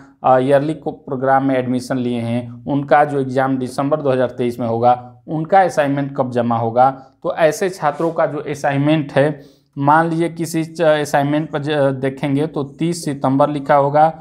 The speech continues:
और किसी पे इकतीस अक्टूबर लिखा होगा। तो ये दोनों सही है, ठीक है, आपको घबराना नहीं है। तीस सितंबर लिखा है तब भी, इकतीस अक्टूबर लिखा है तब भी,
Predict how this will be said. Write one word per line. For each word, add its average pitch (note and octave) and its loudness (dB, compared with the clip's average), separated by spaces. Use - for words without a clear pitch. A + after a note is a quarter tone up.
और C#3+ 0
किसी E3 -4
पे F3 0
इकतीस E3+ -4
अक्टूबर C3 0
लिखा A#2 -2
होगा। A2 0
तो F#3+ 0
ये G3+ 6
दोनों E3+ 4
सही C3+ -2
है, A2+ -6
ठीक E3 -4
है, F3 2
आपको C#3+ 0
घबराना C3 -2
नहीं B2+ -2
है। A2+ -10
तीस C#3 -6
सितंबर C3+ -6
लिखा B2+ -2
है D#3 -2
तब C3+ -2
भी, C#3+ -2
इकतीस C#3 -4
अक्टूबर B2+ -2
लिखा B2 -2
है C3+ -2
तब A#2+ -2
भी, A#2+ -4